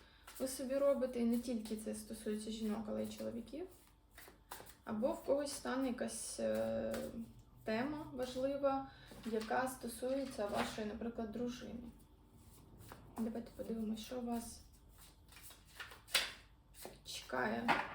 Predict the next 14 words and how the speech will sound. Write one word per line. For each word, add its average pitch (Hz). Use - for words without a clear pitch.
е, 123
в 240
вересні 240
місяці 226
дві 226
тисячі 220
двадцятого, 190
дві 226
тисячі 220
двадцять 202
другого 214
року 214
в 214
роботі, 190